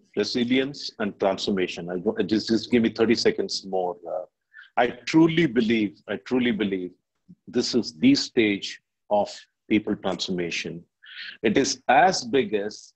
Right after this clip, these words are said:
possibly what we saw as industrialization, economic growth. We saw automation, uh, the I T wave, and the last one that we saw was digital.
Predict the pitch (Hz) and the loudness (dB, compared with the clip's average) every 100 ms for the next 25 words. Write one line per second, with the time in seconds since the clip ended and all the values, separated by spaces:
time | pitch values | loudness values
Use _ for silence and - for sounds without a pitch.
0 | _ 113 - 107 110 110 110 110 101 101 | _ -6 -4 -6 -4 -4 -4 -4 -4 -4
1 | - - - 101 - 101 98 - - 90 | -6 -10 -6 -6 -4 -2 -2 -2 -6 -6
2 | 101 - 104 101 101 107 - 143 156 _ | -4 -2 0 0 -2 -4 -6 -12 -14 _
3 | _ _ 101 104 104 104 104 85 110 151 | _ _ -6 0 2 2 0 0 0 0
4 | - - - _ _ - 95 92 - 110 | -2 -14 -18 _ _ -8 -6 -4 -2 2
5 | 107 - 104 - 104 107 - - 147 170 | 2 2 0 0 0 0 -2 -6 -8 -10
6 | _ _ _ _ _ _ _ 98 98 107 | _ _ _ _ _ _ _ -2 2 4
7 | 101 104 117 110 104 139 185 - _ - | 4 2 2 2 2 2 -2 -14 _ -6
8 | 104 104 98 101 101 - - 104 98 92 | -4 -2 0 2 2 -2 -4 -4 -4 -4
9 | 101 - 98 95 95 - 101 82 - 87 | -4 -2 -4 -4 -6 -4 -6 -6 -8 -8